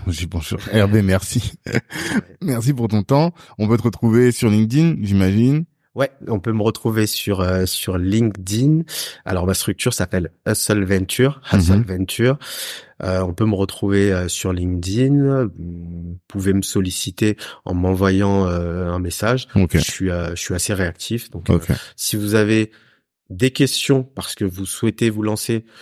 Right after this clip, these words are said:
Speaker 2: si vous êtes déjà lancé, que vous souhaitez, euh, savoir un peu, euh, en détail comment est-ce que, comment est-ce que je travaille et comment est-ce
Speaker 1: Mhm.
Speaker 2: que je pourrais créer de la valeur en vous accompagnant sur votre aventure entrepreneuriale,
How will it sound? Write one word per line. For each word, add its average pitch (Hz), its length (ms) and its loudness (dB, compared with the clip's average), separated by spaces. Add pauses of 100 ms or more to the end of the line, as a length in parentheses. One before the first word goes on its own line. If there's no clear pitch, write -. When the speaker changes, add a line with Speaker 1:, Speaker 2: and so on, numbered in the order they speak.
(680)
Speaker 2:
si - 200 -4
vous 98 260 -2
êtes 123 300 -2
déjà 107 280 2
lancé, 113 640 0
que - 80 -8
vous 90 220 -8
souhaitez, 113 640 0 (400)
euh, 53 480 -6
savoir 101 500 2
un 95 120 2
peu, 104 420 2
euh, 71 260 -4 (320)
en 98 120 -8
détail 107 460 0 (120)
comment 95 320 0
est-ce - 160 -4
que, 90 240 -2
comment 95 240 -2
est-ce - 80 -4
que - 80 -6
je - 80 -10
travaille 101 400 0
et 87 60 -2
comment 98 240 4
est-ce 82 80 2
Speaker 1:
Mhm. 85 60 4
Speaker 2:
que 85 40 -2
je - 80 -14
pourrais 92 160 -6
créer 104 280 -4
de 92 40 -2
la 95 80 0
valeur 95 320 0 (300)
en 92 60 -4
vous 95 200 -2
accompagnant 98 480 0
sur 90 220 -8
votre 87 220 -8
aventure 90 340 -8
entrepreneuriale, 98 680 -2